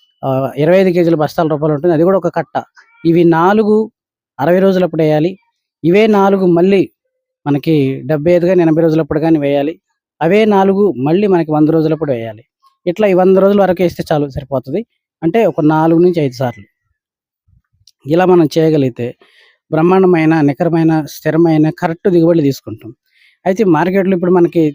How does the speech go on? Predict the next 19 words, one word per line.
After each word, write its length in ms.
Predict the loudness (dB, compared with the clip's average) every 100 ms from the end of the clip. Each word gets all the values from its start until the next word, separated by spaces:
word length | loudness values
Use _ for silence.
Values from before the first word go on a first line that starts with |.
| -2
చాలామంది 500 | 0 2 2 2 0
అది 360 | 0 -2 -2 -6 -8
ఎట్-, 300 | -8 -8 -12
ఎట్లా 220 | -4 0
అన్నా 140 | 2
కానీ 200 | 2 2
ఎవరి 260 | 2 0 0
నుంచి 180 | 0 0
అన్నా 140 | -2
కానీ 220 | -2 -4
సమాచారం, 680 | -4 -4 -4 -4 -8 -8 -16 _ _ _ _ _ -8
ఆ, 60 | -4
ఒక 200 | -4 -6
కేజీన్నర 540 | 0 0 2 2 2
కానీ 340 | 0 2 2 2
పది 220 | 0 -2
కేజీలు, 340 | 0 0 0 0
ఇరవై 180 | -2
కేజీలు 440 | 0 -2 -2 -10